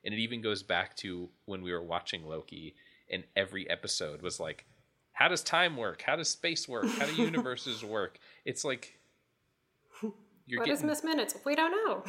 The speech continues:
Speaker 1: Yeah, yeah. You're getting too, too much unknown and too much, like, expecting us to just accept everything without knowing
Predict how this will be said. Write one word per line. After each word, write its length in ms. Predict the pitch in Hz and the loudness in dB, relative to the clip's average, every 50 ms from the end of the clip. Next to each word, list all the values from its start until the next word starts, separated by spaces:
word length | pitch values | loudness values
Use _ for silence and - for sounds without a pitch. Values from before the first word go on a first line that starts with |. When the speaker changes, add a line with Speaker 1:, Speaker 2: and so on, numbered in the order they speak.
| 247 - | -2 2
Speaker 1:
Yeah, 220 | 196 262 277 196 | 6 8 8 8
yeah. 300 | 127 147 240 277 190 - - - - - - - - _ | 8 8 8 8 6 6 2 -4 -16 -20 -20 -20 -8 _
You're 100 | - 143 | -2 2
getting 240 | 147 214 214 220 160 | 4 4 4 4 0
too, 640 | - - - - 185 185 185 185 175 175 170 160 151 151 _ _ _ _ _ _ _ _ - _ _ _ _ _ _ _ _ _ _ _ _ _ _ _ _ _ _ _ _ _ _ _ _ _ _ _ _ - | -2 -2 0 0 0 -2 -2 -4 -4 -4 -4 -4 -6 -8 _ _ _ _ _ _ _ _ -20 _ _ _ _ _ _ _ _ _ _ _ _ _ _ _ _ _ _ _ _ _ _ _ _ _ _ _ _ -6
too 220 | - - 175 180 | -6 -6 -4 -6
much 640 | 165 139 131 113 - - - - - - - - - _ _ _ _ _ _ _ _ _ _ _ _ _ _ _ _ _ _ _ _ _ _ - | -2 0 2 2 2 0 -4 -6 -6 -6 -8 -12 -18 _ _ _ _ _ _ _ _ _ _ _ _ _ _ _ _ _ _ _ _ _ _ 0
unknown 680 | 107 113 110 104 95 92 87 82 80 78 69 73 87 120 - _ _ _ _ _ _ _ _ _ _ _ _ _ _ _ _ _ _ _ _ _ _ _ _ _ | 0 0 0 -2 -2 -2 0 0 -2 -4 -8 -12 -16 -18 -18 _ _ _ _ _ _ _ _ _ _ _ _ _ _ _ _ _ _ _ _ _ _ _ _ _
and 420 | 92 87 82 80 80 78 - - - - | -2 -2 -2 -4 -8 -10 -10 -12 -10 -6
too 220 | - - 135 135 127 | -4 -2 0 0 0
much, 480 | 123 113 104 104 - - - - - - _ | 2 2 2 2 0 -4 -8 -8 -10 -14 _
like, 220 | - 90 87 - - | -4 -2 -2 -2 -4
expecting 600 | 87 - - - - 87 85 - - 95 90 87 | -4 -4 -6 0 0 0 0 0 -4 -6 -2 0
us 160 | 85 85 - | 0 0 0
to 120 | - - 95 | -2 -4 -4
just 300 | 85 87 85 - - - | -4 -2 -4 -2 -4 -6
accept 680 | 73 - - - - 80 - - _ - - - - - _ _ _ _ _ _ - | -8 -6 -4 -4 -4 -4 -4 -6 _ -10 -10 -10 -10 -14 _ _ _ _ _ _ -4
everything 720 | 85 82 - 80 78 - _ 82 76 73 71 71 73 73 - _ _ _ _ _ _ _ | -4 -4 -4 -8 -12 -12 _ -10 -8 -8 -10 -12 -14 -18 -20 _ _ _ _ _ _ _
without 500 | - 85 - - - 80 80 80 76 - - _ _ _ _ _ _ _ _ _ _ _ _ _ _ _ _ _ _ _ _ _ _ _ - | -6 -6 -6 -6 -6 -4 -4 -4 -4 -6 -10 _ _ _ _ _ _ _ _ _ _ _ _ _ _ _ _ _ _ _ _ _ _ _ -18
knowing 720 | 87 82 80 80 78 78 78 76 73 73 73 71 71 73 | -14 -8 -6 -6 -4 -4 -4 -6 -6 -8 -10 -12 -16 -20